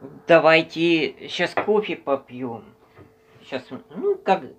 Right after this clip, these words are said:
как всегда, девочки, мальчики. Вчера я кофе купил Максим. Максим.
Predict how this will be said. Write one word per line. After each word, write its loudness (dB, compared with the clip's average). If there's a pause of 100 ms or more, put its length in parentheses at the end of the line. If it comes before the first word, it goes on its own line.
(120)
как -2
всегда, 2
девочки, -2
мальчики. -10
Вчера -6
я 2
кофе -6
купил -6
Максим. -8
Максим. -14